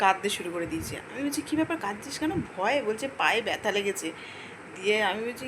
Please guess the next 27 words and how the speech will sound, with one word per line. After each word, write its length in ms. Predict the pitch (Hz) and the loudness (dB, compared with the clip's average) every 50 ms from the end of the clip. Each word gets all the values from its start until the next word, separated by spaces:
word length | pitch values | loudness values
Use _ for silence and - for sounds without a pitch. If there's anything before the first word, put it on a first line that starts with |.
| 247 226 202 | -4 -2 0
"না, 120 | 196 220 - - | 0 0 0 2
পায়ে 220 | 190 165 170 202 214 | 2 2 2 2 2
তো 60 | 247 233 | 0 0
ব্যথা 180 | 226 214 214 240 | 0 0 0 -2
লাগেনি, 240 | 233 233 240 240 233 226 - | -2 -2 -2 -4 -8 -8 -8
কী 140 | - 233 | -4 -2
হয়েছে?" 200 | 247 247 240 269 247 | 0 0 0 0 -2
আমি 80 | 233 | -2
বলছি, 160 | 233 226 233 226 | -2 -4 -4 -6
"সত্যি 300 | - 208 202 - - 233 | -6 -6 -6 -4 -2 0
করে 180 | 240 233 240 | 2 4 4
বল 180 | 247 233 220 226 233 | 4 2 2 0 -2
তো।" 80 | - 294 254 | -4 -4 -4
বলছে, 220 | 226 220 254 247 240 | -4 -4 -4 -4 -2
"স্যার 180 | - 233 220 214 214 214 | 0 2 2 2 2 0
চলে 160 | 220 208 208 | -2 0 0
এসেছে" 180 | 208 220 - 208 | -2 -2 -2 -4
বলে 160 | - 254 269 262 - | -4 -4 -2 0 0
কাঁদতে 260 | 180 - - 202 208 | 0 0 0 -2 -4
কাঁদতে 240 | 214 214 214 - 392 415 - - - - - - - 160 | -4 -4 -6 -6 -10 -10 -10 -12 -12 -12 -12 -12 -8 -4
ড্রয়িং 260 | 165 190 160 151 156 160 | -2 0 0 0 -2 -4
ক্লাসে 260 | - 135 156 - 165 147 | -6 -8 -8 -8 -8 -8
গেল। 80 | 143 - - - - - - - | -8 -8 -8 -10 -12 -12 -12 -8
আমার 240 | - 165 170 202 202 | -2 0 2 2 4
এত 240 | 170 156 151 - - 180 185 | 2 2 0 -4 -8 -6 -2
জোর 160 | 214 214 196 190 - | -2 -2 -2 -2 -6
হাসি 240 | 175 175 - 208 | -8 -6 -6 -4